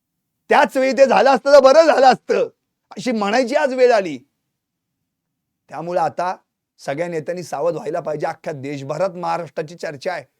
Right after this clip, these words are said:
दोन दिवस नाही झाले विधानसभेतला राडा बघून, तर हा एक नवीन राडा बघायला मिळाला.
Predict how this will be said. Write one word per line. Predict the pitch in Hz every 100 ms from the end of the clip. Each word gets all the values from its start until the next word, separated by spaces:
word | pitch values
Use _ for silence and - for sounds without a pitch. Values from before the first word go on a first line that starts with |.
| _ _ _
दोन | 139 190 208
दिवस | 208 190
नाही | 196 208
झाले | 156 180
विधानसभेतला | 165 180 180 180 185 185
राडा | 180 165 180
बघून, | 170 185 240 247 _ _ _ _
तर | 185
हा | 151 180
एक | 185
नवीन | 170 170 185
राडा | 175 170
बघायला | 160 147 156
मिळाला. | 147 143 135